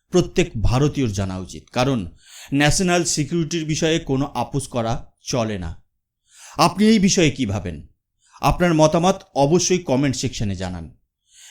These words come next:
ভিডিওটি ভালো লাগলে লাইক করুন এবং বন্ধুদের সঙ্গে শেয়ার করে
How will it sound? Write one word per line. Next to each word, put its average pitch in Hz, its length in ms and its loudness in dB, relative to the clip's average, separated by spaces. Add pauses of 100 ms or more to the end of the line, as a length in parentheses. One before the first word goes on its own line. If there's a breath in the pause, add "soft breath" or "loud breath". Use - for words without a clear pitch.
(100)
ভিডিওটি 170 440 8
ভালো 139 280 4
লাগলে 147 320 4
লাইক 139 300 2
করুন 185 380 0
এবং 127 360 -4 (340)
বন্ধুদের 156 420 4
সঙ্গে 151 460 -2
শেয়ার 160 320 2
করে 180 340 -2